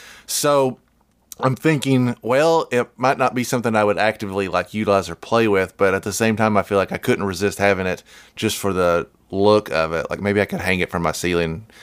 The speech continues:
so it would look like it's far away. I don't know. I'm interested in that a lot, and I'd really like to learn more about it. I'd like to just see that one thing, you know, with hands-on. Um, all right, so moving through the pictures, I don't know if this is how the panel was done, so we might be doing it out of order. We might be doing it reverse.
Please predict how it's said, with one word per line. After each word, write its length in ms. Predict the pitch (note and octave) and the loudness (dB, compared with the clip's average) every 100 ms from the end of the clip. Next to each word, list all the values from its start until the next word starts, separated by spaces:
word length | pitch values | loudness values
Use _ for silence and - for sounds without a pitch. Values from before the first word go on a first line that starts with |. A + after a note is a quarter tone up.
| - | -16
so 160 | - F#2+ | -2 2
it 40 | |
would 120 | E2 | 2
look 140 | E2+ F2 | 0 0
like 140 | E2 | -2
it's 100 | F2 | -4
far 220 | - E2+ E2+ | -4 -2 -2
away. 320 | F#2 G2 F#2+ | 0 0 0
I 80 | - | 0
don't 100 | G2 | 0
know. 200 | F2+ F2 - - - | -2 -4 -8 -12 -2
I'm 140 | B2+ | 0
interested 400 | C#3+ D3+ D3 E3 | 0 -2 -2 0
in 80 | C3+ | 2
that 260 | B2 A#2 - | 2 2 0
a 60 | |
lot, 340 | G2+ F#2+ F2 - | 0 2 0 -2
and 140 | - G#2 | 0 0
I'd 120 | G2+ | 2
really 220 | A2+ B2 | 2 2
like 180 | A#2 A2 | 0 -2
to 80 | G2 | -2
learn 180 | G2+ | -2
more 200 | F#2+ F#2 | 0 -2
about 280 | F2 F2 E2+ | 0 0 0
it. 160 | D#2+ - | -2 -4
I'd 120 | G2+ | -2
like 160 | A#2+ E3+ | -2 -2
to 80 | F2+ | -4
just 180 | F#2 | -6
see 140 | - G2 | -4 -4
that 300 | F2 G2 G2 | 0 2 2
one 260 | F2 G2+ F#2+ | 0 0 0
thing, 500 | G#2+ A#2 F#2+ F2 - | 2 2 0 -4 -8
you 100 | F#2 | -4
know, 200 | F2+ E2+ | -4 -4
with 340 | F2+ G2+ - - | -6 -6 -6 -6
hands-on. 600 | F#2+ F#2+ F2+ F#2+ D#2+ F2+ _ - - - - - - | -2 -2 0 -2 -2 -6 _ -20 -20 -20 -20 -20 -4
Um, 400 | C#3+ D#3 D3+ C#3+ - | 2 2 2 -2 0
all 80 | E3+ | 2
right, 180 | C#3+ | 2
so 400 | - F3+ D#3+ E3+ C3+ | 2 2 4 2 2
moving 360 | C#3 F#3+ A3 | 2 2 2
through 140 | G#3+ G3+ | 2 2
the 60 | |
pictures, 520 | D3+ D#3 D#3 F3+ E3 - - | 2 0 0 -2 -2 -4 0
I 280 | A#2+ B2 | 4 4
don't 300 | A#2+ E3 G3 D3+ | 4 2 2 2
know 220 | D#3+ E3+ | 2 2
if 180 | C3 B2+ | 0 2
this 220 | C3 C3+ | 0 2
is 120 | D#3 | 0
how 120 | C#3 C3+ | 2 2
the 140 | A#2 | 2
panel 360 | - A#2 C3 A#2+ | 2 2 4 2
was 160 | G#2 | 0
done, 300 | F2+ A2+ B2 | 2 2 2
so 160 | A#2+ G#2 | 0 -2
we 100 | G2+ | 0
might 200 | G2 A2+ | 2 0
be 100 | G#2+ | 0
doing 240 | G2+ G#2 | -2 0
it 60 | G2 | 2
out 140 | F#2 | 2
of 120 | F2+ F2 | 0 2
order. 340 | G2 G#2 G#2 | 2 4 4
We 100 | G2+ | 2
might 200 | F#2 F2 | 2 0
be 120 | E2+ | -2
doing 220 | F2+ F#2 F2+ | -4 -2 -2
it 120 | E2+ | -4
reverse. 560 | E2+ F2 G2+ G2 - | -2 2 2 2 -2